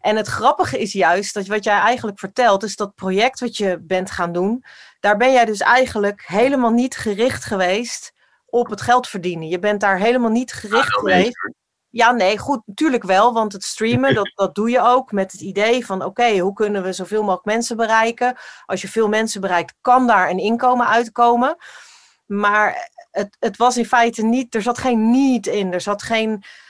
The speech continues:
Speaker 1: "Het is de bedoeling dat dat geld gaat opleveren." Het zou wel heel geweldig
Speaker 2: Ja, en
Speaker 1: zijn als dat geld
Speaker 2: Ja.
Speaker 1: ging opleveren.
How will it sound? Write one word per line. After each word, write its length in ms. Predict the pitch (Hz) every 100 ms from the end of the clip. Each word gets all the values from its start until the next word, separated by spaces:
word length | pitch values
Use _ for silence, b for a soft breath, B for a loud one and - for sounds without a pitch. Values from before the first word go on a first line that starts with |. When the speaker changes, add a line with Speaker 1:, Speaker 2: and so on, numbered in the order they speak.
| b b b _
Speaker 1:
"Het 160 | 208
is 140 | 226 -
de 100 | 175
bedoeling 600 | 208 - 262 262 240 226
dat 140 | 214
dat 160 | 208 -
geld 280 | 233 240
gaat 180 | - 202
opleveren." 720 | 185 185 165 160 151 156 151
Het 180 | - -
zou 220 | 214 208
wel 180 | 208 208
heel 280 | 170 214 196
geweldig 500 | 202 185 226 285 -
Speaker 2:
Ja, 100 | 285
en 40 |
Speaker 1:
zijn 200 | 262 294
als 220 | - 240 -
dat 160 | 240
geld 240 | - 240 -
Speaker 2:
Ja. 60 |
Speaker 1:
ging 140 | 233 233
opleveren. 680 | 233 240 247 247 262 285